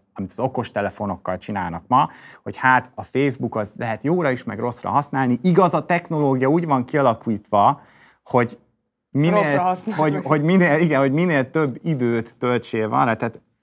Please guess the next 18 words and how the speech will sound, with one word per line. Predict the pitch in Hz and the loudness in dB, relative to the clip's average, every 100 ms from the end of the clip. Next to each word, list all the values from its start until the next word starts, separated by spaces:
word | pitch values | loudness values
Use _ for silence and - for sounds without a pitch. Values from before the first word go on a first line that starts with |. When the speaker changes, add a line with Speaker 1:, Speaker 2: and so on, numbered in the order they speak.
| - | -10
Speaker 1:
manipulál | 127 139 151 170 135 123 117 104 107 107 | -6 -2 -2 -2 -4 -2 2 4 2 0
az | - 107 | -4 -6
eszköz | 113 110 - 113 - | -4 -6 -4 -6 -4
arra, | 120 117 98 90 98 | 0 0 0 0 -2
a | 120 - | -2 -6
szerencsejátékból | - 131 113 104 107 104 101 104 101 - - _ _ _ _ 98 98 | -4 -2 -2 -4 -2 0 -2 -4 -6 -8 -20 _ _ _ _ -6 -4
ismert | 107 - 107 - | -4 -6 -6 -4
eszközökkel, | 110 - 101 95 92 - 95 | -8 -8 -8 -8 -8 -6 -4
hogy | 90 98 | -4 -2
minél | 123 135 107 92 | 0 0 -2 -4
több | 120 104 98 | -4 -4 -4
ideig | 90 92 92 | -4 -4 -2
nyomkod | 104 95 101 92 | -4 -6 -6 -6
a | |
telefont, | 87 87 92 - 131 127 - | -6 -6 -6 -4 -4 -4 -8
ami | 98 95 | -8 -6
bizonyítottan | 98 98 95 95 90 90 - | -6 -8 -8 -10 -12 -14 -10
egyébként | 95 90 80 - 90 87 | -8 -8 -10 -12 -14 -14